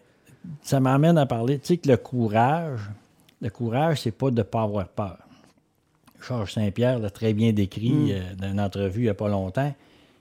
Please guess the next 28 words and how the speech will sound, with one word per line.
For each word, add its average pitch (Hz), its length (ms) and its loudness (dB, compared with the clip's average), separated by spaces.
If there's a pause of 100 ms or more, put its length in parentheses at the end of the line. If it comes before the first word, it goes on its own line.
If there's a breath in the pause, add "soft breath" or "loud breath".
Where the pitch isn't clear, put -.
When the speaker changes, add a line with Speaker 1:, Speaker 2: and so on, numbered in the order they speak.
(120)
Speaker 1:
Il 107 80 -4
dit, 95 160 -4
disait, 123 340 0
quand 120 300 2
tu - 120 -18
t'en 110 180 0
vas 123 140 0
à 135 40 2
l'octogone, 101 760 -2
t'as 92 100 -12
pas 92 180 -4
peur, 117 460 0
tu, - 180 -20
tu 113 120 -20
vas 98 80 -10
rencontrer 98 520 -2
des 98 100 -2
gars 113 120 2
qui 110 80 -8
sont 104 100 -4
capables 95 380 -2
de 80 100 -14
tuer, 110 420 0
là. 87 180 -12
Speaker 2:
Ah - 40 -8 (160)
oui. 143 140 -4 (840 soft breath)
Speaker 1:
Il 98 100 -8
disait, « 123 420 2